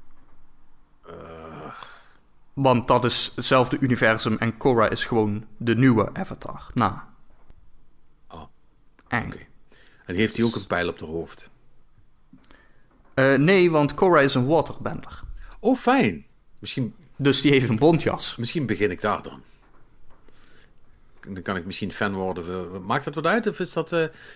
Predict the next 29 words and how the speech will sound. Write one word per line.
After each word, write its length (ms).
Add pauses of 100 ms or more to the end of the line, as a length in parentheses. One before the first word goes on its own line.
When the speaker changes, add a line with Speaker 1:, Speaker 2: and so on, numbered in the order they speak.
Speaker 1:
is 160
dat, 140
is 180
dat, 260
is 120
dat 160
moeilijk 300
als 140
ik, 120
eh, 220
als 120
ik, 140
eh, 180
als 140
ik, 180 (220)
als 140
ik 80
Speaker 2:
Eh, 60
Speaker 1:
sequence 440
break? 240
Speaker 2:
nee, 540
dat 180
is 260 (440)
redelijk, 1120 (100)
eh, 960
losstaand, 1400
denk 240
ik 160
wel. 260